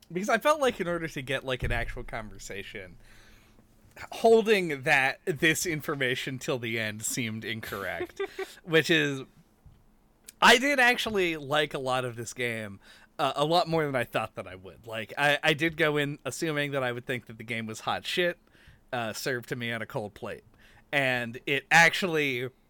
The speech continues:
Speaker 1: is a good game that is hindered by, potentially by overambition.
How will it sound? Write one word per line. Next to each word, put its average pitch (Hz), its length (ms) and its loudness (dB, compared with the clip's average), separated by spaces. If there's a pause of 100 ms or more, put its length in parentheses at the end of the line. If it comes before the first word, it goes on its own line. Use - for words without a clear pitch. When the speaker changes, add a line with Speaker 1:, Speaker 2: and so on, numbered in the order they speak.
(160)
Speaker 1:
is 160 260 6
a 143 80 0
good 233 460 0
game 107 580 0 (320)
that 139 160 2
is 139 140 0
hindered 147 500 -2
by, 127 560 0 (720)
potentially 226 760 2
by 139 380 2
overambition. 110 960 -6